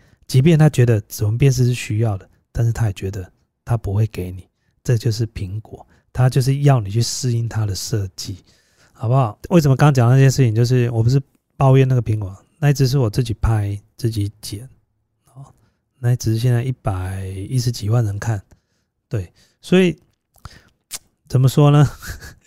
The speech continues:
<laughs> 哦，就是懒惰啦。那我会好好去调整这部分。那最主要是因为，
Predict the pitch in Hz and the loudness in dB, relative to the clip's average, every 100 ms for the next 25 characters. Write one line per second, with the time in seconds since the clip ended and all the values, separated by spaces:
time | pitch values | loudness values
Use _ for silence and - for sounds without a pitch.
0 | - - - - - 190 202 _ _ - | -10 -10 -12 -18 -6 -4 -4 _ _ -20
1 | - - - _ - 110 110 - - 131 | -20 -20 -20 _ -14 -14 -14 -12 -2 0
2 | 127 120 110 101 101 - 131 98 90 - | 0 0 0 -4 -6 -4 -2 -2 -8 -16
3 | _ 139 135 120 113 147 151 123 123 120 | _ -4 -2 2 4 4 4 4 2 0
4 | 107 131 135 127 123 _ _ - 117 123 | 0 0 0 -2 -6 _ _ -4 -2 0
5 | 110 107 123 127 120 123 156 156 165 127 | -2 0 0 0 0 2 2 2 2 4
6 | 127 135 143 143 143 | 4 4 4 4 2